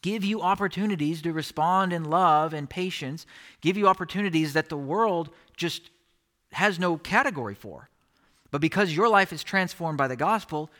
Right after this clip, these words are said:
you can, by the work of the Holy Spirit, respond in a way that's different from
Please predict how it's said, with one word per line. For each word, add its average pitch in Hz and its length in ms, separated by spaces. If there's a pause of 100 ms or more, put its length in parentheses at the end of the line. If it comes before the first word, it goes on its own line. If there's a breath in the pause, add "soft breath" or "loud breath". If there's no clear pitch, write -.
(160 soft breath)
you 190 220
can, 190 640 (360 soft breath)
by 170 200
the 220 80
work 185 220
of 180 60
the 160 60
Holy 151 220
Spirit, 120 460 (840 loud breath)
respond 185 640
in 180 100
a 160 60
way 147 180
that's 139 200
different 151 420
from 131 520